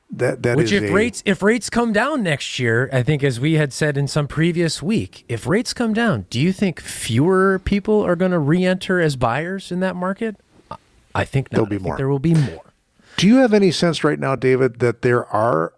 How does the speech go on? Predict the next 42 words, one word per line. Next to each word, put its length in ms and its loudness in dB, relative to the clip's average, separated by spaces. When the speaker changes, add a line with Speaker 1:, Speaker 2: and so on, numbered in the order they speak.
Speaker 1:
a 120 -2
few 500 2
fewer 440 2
buyers? 640 -2
Is 180 -4
that 220 0
why 160 0
your 720 0
buyers 720 -2
are 160 -2
having 360 -2
success 500 -4
these 200 -6
last 180 -2
couple 240 -4
of 60 -2
weeks? 220 -6
I've 80 -4
been 100 -4
looking 240 -2
at 180 -6
your 160 0
new 180 -2
application 560 -4
counts, 360 -4
and 120 -8
thank 200 0
you 60 -6
Speaker 2:
Yeah. 80 2
Speaker 1:
very 100 0
much. 240 -6
You're 60 -2
doing 160 -2
a 40 -6
great 200 2
job. 320 -2
Speaker 2:
Hey, 100 -14
yeah, 160 -14
no 80 -14
problem. 260 -12
Um, 360 0
I, 680 2